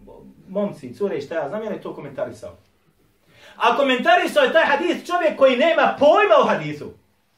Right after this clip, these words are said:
Čovjek koji je došao jedan puta meni da mu ja prevedem, od-, odnosno pogledam prijevod arapskog i on imao ispit da mu ja to pogledam,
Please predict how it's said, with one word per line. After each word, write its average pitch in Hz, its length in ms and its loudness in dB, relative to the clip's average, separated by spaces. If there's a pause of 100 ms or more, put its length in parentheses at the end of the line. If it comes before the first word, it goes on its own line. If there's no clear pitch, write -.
(1500)
Čovjek 302 320 0
koji 254 140 -2
je 240 100 4
došao 294 240 6
jedan 285 260 0
puta 262 260 -6
meni 311 260 2
da 247 120 0
mu 240 100 -2
ja 311 500 4
prevedem, 269 440 4
od-, 277 180 2 (120)
odnosno 233 300 -4
pogledam 247 400 4
prijevod 247 300 2
arapskog 240 320 0
i - 20 -2
on 262 180 0
imao 233 160 -2
ispit 233 260 -6
da 220 100 0
mu 214 80 -4
ja 269 220 2
to 226 140 -4
pogledam, 269 440 2